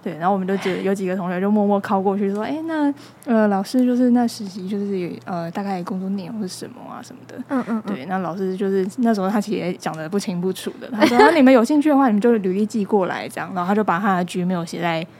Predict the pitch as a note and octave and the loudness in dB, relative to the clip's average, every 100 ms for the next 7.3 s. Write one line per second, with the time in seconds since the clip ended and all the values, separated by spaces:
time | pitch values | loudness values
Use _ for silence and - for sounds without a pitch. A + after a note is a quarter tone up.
0 | - G#3+ G#3+ F3 D#3+ F3 D#3+ E3+ D3+ - | -14 -10 -6 -6 -4 -8 -6 -8 -10 -8
1 | - B3+ A#3 G#3+ A3 G#3+ F3+ F#3 C4 C4 | -6 -6 -8 -8 -6 -2 2 6 8 8
2 | A#3+ G#3 F#3+ E3 F#3+ G3 F#3 E3 D#3 - | 6 4 0 2 0 0 -4 -6 -8 -6
3 | E3 E3 E3 D3 C#3 G3+ - - F3 F3+ | -6 -6 -10 -8 -8 -8 -8 -8 -4 -2
4 | F3+ F#3 D#3+ - A#3 B3 A#3 G3+ G#3 G#3+ | -2 -4 -6 4 6 6 4 2 0 0
5 | G3+ G3+ F#3 F#3 F#3+ F3 F3 D#3+ F3 F#3 | -2 -2 -2 2 2 2 -2 -2 2 2
6 | F#3+ - G3+ G3+ G3 E3 F#3 F#3 F3 - | 2 0 2 4 4 0 -2 -2 -4 -6
7 | E3 E3+ | -8 -6